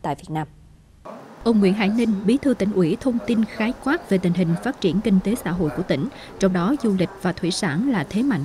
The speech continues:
của tỉnh. Mong muốn thời gian tới, Nha Trang Khánh Hòa sẽ đón nhiều khách du lịch từ Kazakhstan. Thông qua con đường ngoại giao, sẽ trao đổi cụ thể nội dung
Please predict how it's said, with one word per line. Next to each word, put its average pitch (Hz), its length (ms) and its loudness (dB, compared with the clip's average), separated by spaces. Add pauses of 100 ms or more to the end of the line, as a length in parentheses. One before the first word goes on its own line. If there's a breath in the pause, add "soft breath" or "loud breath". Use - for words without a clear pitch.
của 170 60 -2
tỉnh. 165 260 -2 (380 loud breath)
Mong 233 180 4
muốn 226 220 2
thời 185 120 2
gian 196 140 0
tới, 190 360 2
Nha 220 140 0
Trang 196 160 -2
Khánh 240 160 -4
Hòa 214 240 0
sẽ 196 200 -2
đón 202 300 -2
nhiều 190 220 4
khách - 220 -6
du 233 80 0
lịch 185 180 2 (100)
từ 170 120 2
Kazakhstan. 180 580 -2 (440 loud breath)
Thông 233 160 0
qua 208 140 -2
con 202 180 0
đường 170 180 2
ngoại 170 220 0
giao, 202 200 2 (260 loud breath)
sẽ 185 300 0
trao 262 180 0
đổi 196 180 -2
cụ 180 300 0
thể 170 200 0
nội 214 200 2 (100)
dung 220 240 2